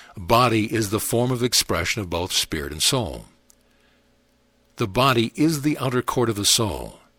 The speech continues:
and an exact representative in form of the ideals that are revolving in the inner realm of its domain. The soul touches both the inner realm of spirit,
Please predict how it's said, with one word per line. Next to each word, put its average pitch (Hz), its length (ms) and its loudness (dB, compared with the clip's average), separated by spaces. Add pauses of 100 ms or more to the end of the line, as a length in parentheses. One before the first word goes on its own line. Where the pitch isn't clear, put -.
(240)
and 107 140 -6
an 104 120 -6
exact 101 520 0
representative 104 840 -4
in 143 200 -2
form 82 520 -6 (400)
of 107 140 -2
the 107 140 4
ideals 95 580 0
that 101 140 -4
are 98 40 -2
revolving 98 600 -2
in 113 200 -8
the 117 140 -4
inner 87 180 -6
realm 78 220 -6
of 82 100 -10
its - 140 -4
domain. 90 600 -6 (1300)
The 110 60 -2
soul 90 440 4
touches 107 380 -4
both 120 380 0
the 139 200 -2
inner 110 180 -4
realm 101 280 -6
of 87 100 -4
spirit, 87 500 0